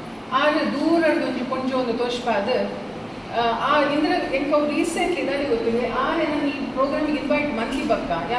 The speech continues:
ನಾರ್ಮಲಿ ಹಿಸ್ಟಾರಿಕಲ್ ನೇನು ಓದೋದು ಪುನಾಗ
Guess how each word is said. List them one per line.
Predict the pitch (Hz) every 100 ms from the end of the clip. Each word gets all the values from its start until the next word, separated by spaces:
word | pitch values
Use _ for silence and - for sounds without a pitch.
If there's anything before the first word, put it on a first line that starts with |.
| 254
ನಾರ್ಮಲಿ | 269 302 302 277
ಹಿಸ್ಟಾರಿಕಲ್ | 277 277 311 - 269 262 269 247 233
ನೇನು | 240 240 233
ಓದೋದು | 254 277 269 233
ಪುನಾಗ | 214 185 185